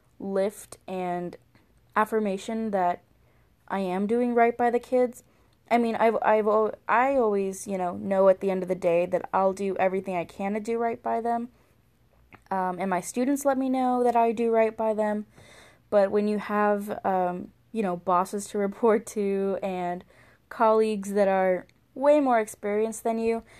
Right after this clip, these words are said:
it's easy to feel small and watched and, uh, nitpicked, which is not the case. Um,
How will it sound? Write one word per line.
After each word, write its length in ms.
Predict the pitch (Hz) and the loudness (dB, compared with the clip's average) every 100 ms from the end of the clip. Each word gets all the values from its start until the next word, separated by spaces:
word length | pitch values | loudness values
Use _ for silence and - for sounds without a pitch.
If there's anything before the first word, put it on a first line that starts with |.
| - - | -18 -6
it's 200 | 208 - | -6 -4
easy 320 | 220 226 233 | -6 -2 0
to 80 | 196 | -2
feel 320 | - 202 196 | -2 -2 -2
small 800 | - - 196 185 190 190 190 - 185 | -4 -8 -2 0 0 0 -2 -4 -6
and 520 | 185 180 175 175 - _ _ _ _ | -6 -6 -6 -8 -16 _ _ _ _
watched 680 | 202 190 196 190 - - - - - | -8 -2 0 -2 -4 -16 -20 -18 -10
and, 600 | 196 185 180 180 180 - | -8 -6 -4 -6 -8 -4
uh, 220 | 180 175 175 | 0 0 0
nitpicked, 640 | 180 - - 269 - - _ _ _ _ _ _ - | -4 -6 -6 -8 -8 -20 _ _ _ _ _ _ -2
which 380 | 208 - - - - - _ - | -2 -2 -12 -16 -18 -18 _ -4
is 180 | 226 214 | -2 2
not 280 | 233 202 | 2 2
the 60 | 185 | -4
case. 480 | - 175 170 - - | -4 -4 -4 -10 -6
Um, 360 | 185 180 208 | -4 -2 -2